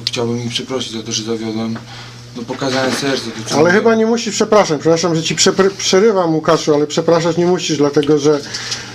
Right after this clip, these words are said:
Speaker 2: w każdym sporcie ktoś wygrywa, ktoś przegrywa. E, kibic ocenia drugiego, e, naszego sportowca, pięściarza szczególnie, za serce, za, za chęć wygrania do końca. A ty tą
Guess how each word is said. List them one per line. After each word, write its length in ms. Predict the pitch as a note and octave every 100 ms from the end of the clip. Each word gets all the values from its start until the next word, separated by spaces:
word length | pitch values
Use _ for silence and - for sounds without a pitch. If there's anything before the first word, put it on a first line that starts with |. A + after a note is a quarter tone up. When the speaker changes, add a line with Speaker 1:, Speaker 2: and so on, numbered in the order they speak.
| -
Speaker 2:
w 200 | - -
każdym 300 | - F#3 E3+
sporcie 320 | E3 F#3 F#3 E3
ktoś 200 | F3+ D#3
wygrywa, 420 | D#3 D#3+ F3 E3
ktoś 200 | - D#3+
przegrywa. 640 | - D#3+ D#3+ E3+ D3 D3 D3 D3+ D3+ D3+
E, 40 |
kibic 420 | D3 - D#3 E3 F3
ocenia 580 | D#3+ F3+ E3 D#3+ D3+ D3 D#3 C3+
drugiego, 600 | B2+ D#3 C#3+ D#3+ D#3 D3+ D3 - - - - - -
e, 260 | D3 D3 D3+
naszego 460 | D#3+ F3+ D#3 D#3+ D3
sportowca, 640 | - E3 - D3+ - D3+
pięściarza 560 | C#3+ F3 E3+ G3 F3 D#3+
szczególnie, 420 | - D#3 E3 E3+
za 120 | E3
serce, 440 | D#3+ F#3 D#3 - A#2
za, 340 | D#3 D#3 D3
za 200 | C#3+ E3+
chęć 460 | E3 G#3+ G3+ G3 - B2
wygrania 500 | E3+ D#3 F#3 F#3+ F3+
do 140 | E3
końca. 360 | E3 F3+ C#3 A#2
A 40 | B2
ty 120 | C#3
tą 200 | E3+ E3+